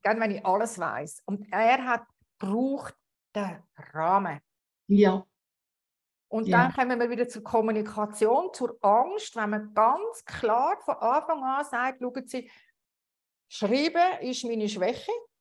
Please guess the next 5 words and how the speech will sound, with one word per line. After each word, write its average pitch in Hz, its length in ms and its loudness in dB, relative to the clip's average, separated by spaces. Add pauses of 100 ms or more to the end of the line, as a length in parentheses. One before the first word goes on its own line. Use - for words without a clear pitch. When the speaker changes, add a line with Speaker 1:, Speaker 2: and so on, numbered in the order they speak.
(300)
Speaker 2:
Mhm. 190 520 4 (240)
Speaker 1:
Organisieren 247 840 2
ist 262 200 -8
meine 233 280 -4
Stärke." 175 640 -2